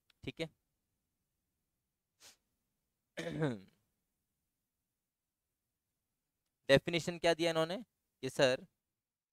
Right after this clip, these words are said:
definition ये दिया इन लोगों ने कि economics is a science which studies human behavior। अपना भी definition ये था economics का।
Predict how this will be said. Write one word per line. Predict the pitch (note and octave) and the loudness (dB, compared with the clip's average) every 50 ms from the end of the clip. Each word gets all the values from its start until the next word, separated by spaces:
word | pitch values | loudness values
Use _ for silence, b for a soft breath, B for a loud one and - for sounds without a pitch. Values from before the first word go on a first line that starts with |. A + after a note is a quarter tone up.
| _ _ _ _ | _ _ _ _
definition | - B2 B2+ - - E3 E3 D3+ F3 E3 D3+ | -2 -2 -2 -2 -4 -8 -6 -6 -8 -8 -6
ये | D3+ C#3+ | -6 -6
दिया | - B2 A#2+ | -4 -6 -6
इन | A#2 | -4
लोगों | A2+ G#2+ G#2 - G#2+ G#2 | -4 -4 -4 -4 -4 -8
ने | G#2 G#2+ A#2 C#3 F#3+ _ _ _ _ _ _ _ _ _ _ _ _ _ _ _ _ _ _ _ _ _ _ _ _ _ | -8 -10 -14 -16 -20 _ _ _ _ _ _ _ _ _ _ _ _ _ _ _ _ _ _ _ _ _ _ _ _ _
कि | - D#3 D#3+ | -4 -4 -4
economics | - D3 D#3 D#3+ E3 F3 G3+ G#3+ - - - - | 0 4 6 6 8 8 6 2 0 -2 -6 -2
is | |
a | E3+ | 2
science | D#3+ F#3+ F3 - G3+ F3+ D3 B2 A2+ A2+ - - - - - _ _ _ _ _ _ _ _ _ _ _ _ _ _ _ _ _ _ _ _ _ _ _ _ _ _ _ _ _ _ _ _ _ _ _ _ _ _ _ - B2+ | 2 2 4 4 2 2 2 0 -4 -10 -16 -18 -20 -20 -20 _ _ _ _ _ _ _ _ _ _ _ _ _ _ _ _ _ _ _ _ _ _ _ _ _ _ _ _ _ _ _ _ _ _ _ _ _ _ _ 4 6
which | D#3+ D#3+ E3+ - | 6 6 4 4
studies | - F#3+ F#3+ G#3 A3 - - - | 6 6 6 6 4 2 4 8
human | D#3+ E3 F3+ G3 F#3+ F#3 | 8 10 10 8 8 8
behavior। | F#3 F3 E3+ F3 F3+ D#3+ F#3 F#3+ F#3+ - - _ _ _ _ _ _ _ _ _ _ _ _ _ _ | 6 8 10 8 8 8 6 2 2 -2 -10 _ _ _ _ _ _ _ _ _ _ _ _ _ _
अपना | A#2+ A#2+ - C#3+ D3+ | -2 2 6 8 8
भी | D#3+ E3 | 10 10
definition | D#3+ D3+ - D#3 D#3 C#3+ D#3+ D#3+ | 10 8 6 4 -2 -2 -2 -2
ये | D#3+ D#3+ | 0 2
था | - F3 | 4 4
economics | F3 - F3 E3+ F3 F3+ D#3+ - | 4 4 2 2 2 2 2 2
का। | F3+ D3+ A2 - | 2 2 2 0